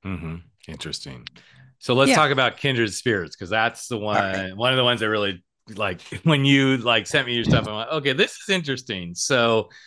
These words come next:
Speaker 1: I'm gonna let you tell kind of the story without giving away the whole book, but it has something to do with an ex, not necessarily your ex, if I remember correctly, right?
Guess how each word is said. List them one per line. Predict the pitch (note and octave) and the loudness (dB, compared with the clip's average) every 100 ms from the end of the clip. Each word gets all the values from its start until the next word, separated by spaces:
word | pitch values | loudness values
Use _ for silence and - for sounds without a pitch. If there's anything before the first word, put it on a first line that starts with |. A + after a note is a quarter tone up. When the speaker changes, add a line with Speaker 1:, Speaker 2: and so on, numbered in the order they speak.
| - _ _ | -20 _ _
Speaker 1:
I'm | A2+ F3+ | -2 2
gonna | D4 | 4
let | G#3 E3+ | 4 2
you | E3+ | -2
tell | - D#3 C#3 B2+ - | 0 2 2 0 -4
kind | F3+ D#3+ | -4 -2
of | |
the | C3 | -4
story | A#2 D3+ C3 | -6 -4 -2
without | A2+ A2 G2 | 0 -2 -4
giving | A#2 A2 | -6 -6
away | G#2+ G2 | -6 -6
the | F2+ | -4
whole | G#2 F#2+ | -4 -4
book, | G2 G#2+ - - | 0 -2 -2 -4
but | F#2+ - _ _ _ _ | -4 -4 _ _ _ _
it | G#2+ | -2
has | C3+ A#3+ | -2 0
something | B3 F#3 | -2 -2
to | C3 | -2
do | B2+ B2+ | 0 0
with | A2 | 0
an | G#2+ | -4
ex, | G#2+ A#2 F#2+ - - - - _ A2+ | -4 -4 -4 -8 -16 -20 -20 _ -18
not | |
necessarily | G#2 G2+ A2 G#2 G2+ F#2 F2+ F2+ F#2+ _ | -12 -12 -12 -12 -10 -10 -10 -14 -16 _
your | C3+ A2 | -4 -4
ex, | C#2+ - E2+ | -4 -8 -12
if | D#2 | -8
I | D2+ | -10
remember | D2 C#2+ C#2 | -10 -16 -18
correctly, | C2+ C2+ - D2 E2 | -16 -16 -16 -14 -14
right? | D2+ A2+ | -12 -14